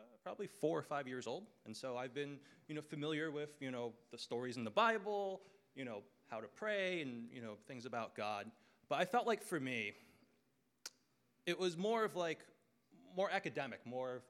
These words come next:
like, learning, the, reading about the Bible like it was, like, a history book, and just see, being able to recite different parts of the Bible to understand stories that, that happen.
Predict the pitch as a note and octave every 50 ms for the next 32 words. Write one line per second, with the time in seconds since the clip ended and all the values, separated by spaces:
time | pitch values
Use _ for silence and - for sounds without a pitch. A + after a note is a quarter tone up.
0 | - C3 B2 B2 B2+ A#2+ B2 C3+ C#3 C3+ C#3 C#3+ C#3 C3 A#2+ - - - _ _
1 | - C3+ B2+ B2 B2+ - _ _ - - D#3 D3 E3 F#3+ F3+ F3 F3 E3 D3 D3+
2 | D3+ - D#3 A#2 B2+ B2+ B2 B2 A#2 B2+ B2 A#2 A#2 - A#2 A2 G#2+ G#2 A2 G#2
3 | A2 A2+ A2 A#2 G2 - - G#2+ G2 E2+ - F2 E2+ - - - - _ - -
4 | _ _ _ - A2+ A#2 A2+ G#2 A#2 A#2 - - - C3+ C3+ C3+ - - B2+ B2+
5 | - A2+ G#2+ - C3+ C3 C3 C3+ B2+ B2 B2 - - C3 A#2 A#2+ A#2 - - B2+
6 | A#2+ - - A#2+ A2 - - A#2 G#2+ - F#3+ G3+ F#3+ - F3+ D3+ D3+ C3 D#3 D3+
7 | D3+ D3+ C#3 C#3 C3+ C3 C3+ C3+ - - - - _ - - - - C3 C#3 C3
8 | A2+ - - - - A#2+ A#2+ B2 A#2+ A#2 A#2+ A#2 A#2+ A#2 - - - - - -
9 | _ _ - - - - - - A#2 A#2+ B2 B2 B2 B2 B2 B2 B2 A#2+ B2+ A#2+
10 | A#2 - - A2 G#2 G#2+ G#2 - G2 F#2+ - F#3 G3+ F#3+ F#3+ G3 F3 F3 F3+